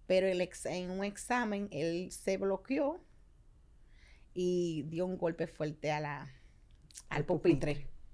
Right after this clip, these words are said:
Speaker 1: Entonces ahí lo sacan y ahí me llaman, entonces ahí yo le explico. Entonces, eh, ellos me dicen que por qué yo no lo había, entonces yo le dije, "No, porque yo quería",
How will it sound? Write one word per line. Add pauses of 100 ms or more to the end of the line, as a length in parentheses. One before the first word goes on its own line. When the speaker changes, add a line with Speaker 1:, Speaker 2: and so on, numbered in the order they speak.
(420)
Speaker 1:
Entonces
ahí
lo
sacan
y
ahí
me
llaman,
entonces
ahí
yo
le
explico. (920)
Entonces, (420)
eh,
ellos
me
dicen
que
por
qué
yo
no
lo
había,
entonces
yo
le
dije,
"No,
porque (720)
yo
quería",